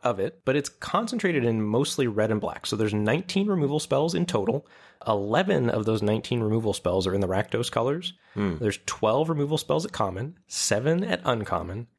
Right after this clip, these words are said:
Speaker 1: and the average converted mana cost of all the removal is three point two one. So you're going to be getting a slight mana advantage on the removal compared to the average converted mana cost of creatures, which is three point three eight.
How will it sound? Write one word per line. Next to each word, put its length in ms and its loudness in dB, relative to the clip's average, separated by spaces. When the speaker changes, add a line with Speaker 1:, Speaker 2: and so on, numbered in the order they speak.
Speaker 1:
and 160 2
the 180 0
average 400 0
converted 340 0
mana 200 2
cost 320 -2
of 140 -2
all 280 0
the 120 0
removal 460 2
is 360 0
three 420 -4
point 320 -2
two 180 0
one. 380 -6
So 220 2
you're 160 0
going 160 2
to 80 0
be 80 -2
getting 320 2
a 100 2
slight 720 -4
mana 240 2
advantage 720 -2
on 100 0
the 80 2
removal 380 2
compared 320 0
to 40 -2
the 160 0
average 460 0
converted 300 0
mana 160 2
cost 280 -2
of 60 -6
creatures, 400 -2
which 140 -8
is 80 -6
three 180 -2
point 300 -2
three 260 -2
eight. 260 -4